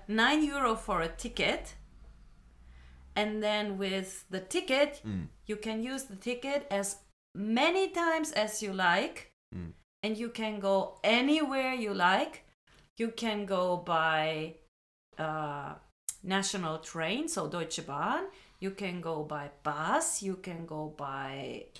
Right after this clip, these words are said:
Speaker 1: metro.
Speaker 2: まあ、だから、すごく端的に言うと、九ユーロで、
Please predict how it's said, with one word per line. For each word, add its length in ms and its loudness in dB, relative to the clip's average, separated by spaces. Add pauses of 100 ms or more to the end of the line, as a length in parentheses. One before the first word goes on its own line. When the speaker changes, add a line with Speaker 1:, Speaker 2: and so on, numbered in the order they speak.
Speaker 1:
metro. 520 -2
Speaker 2:
ま 60 6
あ、 40 8
だ 80 10
か 80 8
ら、 200 10
す 460 0
ご 140 4
く 160 2
端 280 4
的 160 0
に 120 0
言 140 2
う 40 -4
と、 520 6 (840)
九 260 4
ユ 160 6
ー 40 8
ロ 140 6
で、 400 4